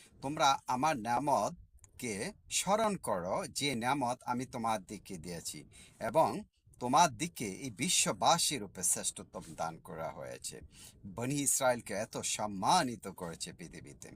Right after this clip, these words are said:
আমরা ধর্মগুরুদের কাছে শুনতাম বা ছোটবেলা যে বনি ইসরায়েল একটি জাতি আছে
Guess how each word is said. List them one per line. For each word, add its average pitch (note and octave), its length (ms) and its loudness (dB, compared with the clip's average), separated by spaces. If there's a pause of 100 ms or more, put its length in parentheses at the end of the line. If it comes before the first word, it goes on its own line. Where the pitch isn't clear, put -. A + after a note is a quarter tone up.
(560)
আমরা C#3+ 340 2
ধর্মগুরুদের C3+ 840 -4
কাছে A2+ 520 -2 (120)
শুনতাম A2 600 -4 (340)
বা A2+ 120 2
ছোটবেলা A2+ 520 -2
যে G2+ 140 -6
বনি G#2+ 260 -8
ইসরায়েল G2 460 0
একটি F#2+ 280 -10
জাতি F2+ 420 -4
আছে E3+ 360 -6